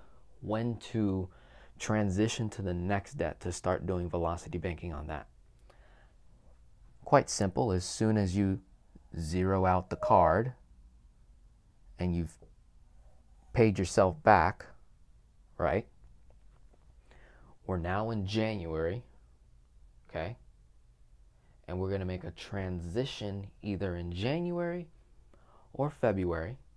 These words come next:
Okay, so for this lady, I know she can conservatively do this by February,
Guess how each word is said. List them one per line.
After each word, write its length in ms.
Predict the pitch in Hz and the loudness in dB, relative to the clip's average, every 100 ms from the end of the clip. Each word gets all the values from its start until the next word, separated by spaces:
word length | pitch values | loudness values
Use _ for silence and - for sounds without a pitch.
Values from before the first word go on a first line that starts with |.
| - - - - - - _ _ - - | -20 -20 -20 -20 -20 -20 _ _ -20 -16
Okay, 180 | 110 113 | -14 -12
so 160 | - | -14
for 160 | - 98 | -10 -6
this 240 | 120 131 | -6 -4
lady, 220 | 120 127 | -4 -4
I 80 | 104 | -2
know 160 | 104 113 | -4 -4
she 180 | - 117 | -6 -8
can 340 | 101 98 95 - - - - - - - | -6 -6 -8 -12 -20 -20 -20 -20 -20 -10
conservatively 720 | 98 92 - 117 113 113 113 | -8 -8 0 2 2 0 -2
do 260 | 92 104 104 | -2 -2 0
this 380 | 92 113 - - - - - - - | -2 -4 -12 -20 -20 -20 -20 -20 -6
by 160 | 87 | -6
February, 840 | 85 - 127 113 87 85 78 98 | -6 0 0 2 -2 -2 -2 -4